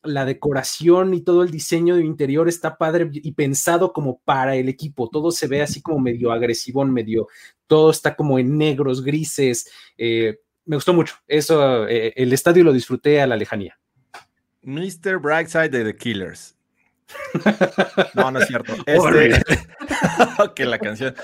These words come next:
Speaker 2: No, la verdad es que sí, efectivamente, eh, este estadio, y aparte está, eh, colocado en una zona estratégica para cuando sales de ahí, directo a los casinos. O sea, es, va a ser una fiesta increíble cada que haya juego de los Raiders,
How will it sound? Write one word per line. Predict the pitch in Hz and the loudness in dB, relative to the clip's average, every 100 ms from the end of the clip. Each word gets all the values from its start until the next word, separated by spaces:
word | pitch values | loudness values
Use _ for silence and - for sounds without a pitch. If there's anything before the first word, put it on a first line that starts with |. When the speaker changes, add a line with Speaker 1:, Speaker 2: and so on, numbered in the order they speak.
| - 233 | -16 0
Speaker 2:
No, | 208 180 - | 2 2 0
la | 262 269 160 | -2 2 4
verdad | 190 254 | 4 2
es | |
que | - 196 | 0 -6
sí, | 240 262 | -4 -2
efectivamente, | 127 151 165 165 190 190 190 151 139 | -2 0 -4 -4 -6 -6 -8 -8 -8
eh, | 135 131 123 120 120 127 123 120 135 | -6 -6 -6 -6 -6 -8 -8 -8 -8
este | 143 156 | -8 -10
estadio, | - 156 160 170 170 - | -2 0 2 4 2 2
y | 143 143 | -4 -2
aparte | 143 160 165 | 0 0 -2
está, | 170 175 170 _ _ - | -4 -6 -6 _ _ -2
eh, | 156 143 | 0 0
colocado | 143 143 147 175 | -2 -2 0 0
en | 180 | 2
una | 180 165 | -2 -2
zona | 170 175 | -2 -2
estratégica | 160 127 123 151 165 165 | -2 -4 -4 -4 -4 -2
para | 143 127 | 0 0
cuando | 127 135 147 | 0 -2 -4
sales | - 220 277 175 | 0 2 4 4
de | |
ahí, | 156 247 494 _ _ _ _ | 2 2 -4 _ _ _ _
directo | 127 151 160 190 202 - 208 - | -8 -2 2 2 2 0 0 2
a | 147 | 0
los | 143 139 | 0 0
casinos. | 139 131 151 135 113 - | -2 -2 -4 -4 -4 -6
O | 120 | -4
sea, | 135 139 139 - _ | 0 2 2 -2 _
es, | 170 190 190 - - | 0 0 -2 -10 -2
va | 185 | 0
a | |
ser | 185 196 | 2 0
una | 190 170 | 2 0
fiesta | 175 180 190 180 | -2 0 0 0
increíble | 165 151 165 165 | -2 -2 -2 0
cada | 165 160 | 2 2
que | 160 | 2
haya | 156 | 2
juego | 147 151 147 | 2 2 2
de | 127 | 0
los | 120 117 - _ - - - | -2 -6 -12 _ -20 -16 2
Raiders, | 165 185 208 202 | 4 6 4 2